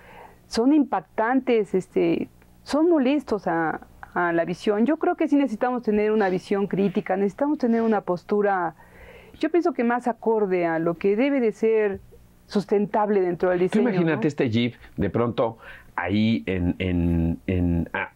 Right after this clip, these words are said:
Speaker 2: atorado en un embotellamiento en el viaducto a las siete de la noche y lloviendo.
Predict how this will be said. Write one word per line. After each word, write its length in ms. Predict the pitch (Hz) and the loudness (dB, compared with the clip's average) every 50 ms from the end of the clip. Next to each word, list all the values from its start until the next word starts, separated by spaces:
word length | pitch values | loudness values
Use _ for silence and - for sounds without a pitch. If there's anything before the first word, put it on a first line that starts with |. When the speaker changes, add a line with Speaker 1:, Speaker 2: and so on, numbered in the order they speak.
| - | -6
Speaker 2:
atorado 580 | 101 95 - 101 101 101 107 107 113 113 104 101 | -6 -6 -4 -4 -2 -2 0 0 0 0 0 0
en 100 | 95 107 | 0 2
un 140 | 113 113 113 | 2 2 0
embotellamiento 1000 | 107 95 90 87 - 92 90 90 87 85 95 101 104 104 98 - 98 92 92 - | 0 0 -2 -2 -2 -2 0 0 0 0 0 -2 -2 -2 -2 -2 -2 -2 -2 -2
en 200 | - 92 87 87 | -2 -2 0 0
el 100 | 87 82 | -2 -2
viaducto 720 | 80 87 85 85 82 101 110 95 - - - 110 113 120 - - - - - - - - - - - | -2 -2 -2 -2 -2 -2 -4 -4 -4 -6 -4 -4 -4 -4 -8 -14 -20 -20 -20 -20 -20 -20 -20 -18 -10
a 120 | - 90 92 | -6 -4 -2
las 280 | 90 87 87 87 - | -2 -2 -2 -4 -4
siete 320 | - - 113 107 - 107 98 | -4 -4 -4 -4 -4 -4 -4
de 100 | 98 92 | -2 -2
la 160 | 87 85 85 | -2 -2 -2
noche 340 | 90 95 101 92 - - 98 | -2 -2 -2 -2 -2 -2 -2
y 60 | 95 | 0
lloviendo. 560 | 90 101 95 101 110 120 123 123 113 107 - | 0 0 0 0 0 0 0 -2 -2 -4 -4